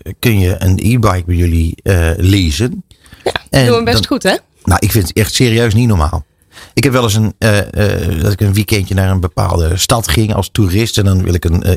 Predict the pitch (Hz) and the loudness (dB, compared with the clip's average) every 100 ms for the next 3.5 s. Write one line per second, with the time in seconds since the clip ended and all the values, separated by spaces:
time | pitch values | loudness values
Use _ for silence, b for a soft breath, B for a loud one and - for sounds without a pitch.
0 | - 95 92 90 85 87 90 82 85 - | 2 2 2 0 2 2 2 2 -2 -4
1 | B B B - 87 80 92 82 82 85 | B B B -2 0 2 2 4 2 2
2 | - 87 82 - 92 90 - 85 - 80 | 0 2 0 -2 -4 -2 -2 -4 0 0
3 | - - 87 78 82 | 0 0 0 0 -2